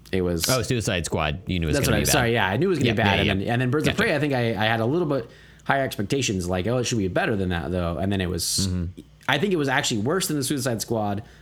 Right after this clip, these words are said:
Speaker 1: objectively, to me.
Speaker 2: Yeah.
Speaker 1: Which is not objective at all. It's subjective, but still. Objectively, looking at them, I would say that Suicide Squad is the better movie.
Speaker 2: Mm-hmm.
Speaker 1: And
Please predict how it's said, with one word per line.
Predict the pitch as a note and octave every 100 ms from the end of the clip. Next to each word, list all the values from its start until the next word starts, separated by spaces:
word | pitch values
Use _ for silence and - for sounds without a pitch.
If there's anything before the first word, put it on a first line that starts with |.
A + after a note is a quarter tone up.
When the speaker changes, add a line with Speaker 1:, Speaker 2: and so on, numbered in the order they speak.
| -
Speaker 1:
objectively, | G2 A2 G#2 - E2 D#2 D#2+ - - -
to |
me. | F#2 F2+ - - - - - - - - -
Speaker 2:
Yeah. | B2 A#2 D#2+
Speaker 1:
Which | F#2 G#2
is | G#2 F#2 - -
not | A2+ G#2
objective | E2+ F2+ F2+ E2+
at |
all. | F2 E2+
It's | E2+
subjective, | D#2+ E2 - F2 -
but | G#2+
still. | - F2 - - - - - -
Objectively, | D#3 G#3+ G3+ F3+ D#3+ D3+ C#3
looking | C#3+ C#3 C#3
at | B2
them, | A#2+ A2+
I | A#2 C3
would | A#2
say | - C3 B2+
that | A2
Suicide | C3 A#2 G#2+
Squad | F#2 G#2+ F#2+
is | G#2
the | F#2+
better | G2+ F2+
movie. | E2+ G2+ E2+ E2 - - - - - - - -
Speaker 2:
Mm-hmm. | F#2+ F#2 E2+
Speaker 1:
And | A#2+ A#2 A2+ G#2+ G#2+ G#2+ A2 G2+